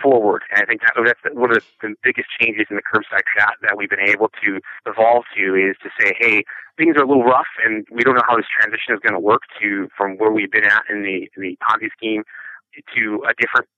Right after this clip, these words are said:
mode, which we don't know exactly what it's gonna look like yet, but there are things we can try and things we can do in the meantime in order to improve our places." I think that has really changed the overall trajectory, sending people forth, uh, from the curbside chat in, in a, a,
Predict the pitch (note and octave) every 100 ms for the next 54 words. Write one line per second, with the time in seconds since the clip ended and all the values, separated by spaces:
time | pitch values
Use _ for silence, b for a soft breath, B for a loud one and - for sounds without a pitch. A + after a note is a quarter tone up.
0 | - G#2+ A2 B2+ A2+ - G#2+ G#2 G2+ G#2+
1 | - G#2+ - G2 F#2 - B2 - C#3+ -
2 | A2+ G#2 A2 - C3 A#2+ G2+ - A2+ G#2
3 | G2+ G#2 G2+ - F#2 G#2 F#2 G2 G#2+ -
4 | F#2+ F#2 F2+ F#2+ F#2+ F#2+ - F#2 - A2
5 | F#2 - G2 - F#2 - B B B B
6 | - A2+ C3+ A#2+ A2 A2+ - G#2 - A2+
7 | G2+ - A2 G#2+ G#2 G#2 F#2+ G2+ G2+ F#2+
8 | G2 G2+ G2 - B B B - - A#2
9 | A#2+ - G2+ - A2+ G#2+ G2+ G#2+ G#2 F#2+
10 | A2 A2 - - G2 F#2+ - A#2+ A2+ -
11 | G#2+ - G#2 - A2 G2+ G2 - F#2+ F#2
12 | F#2 - G#2+ G2 F#2+ F2+ - B B B
13 | G2 G2 F#2 F#2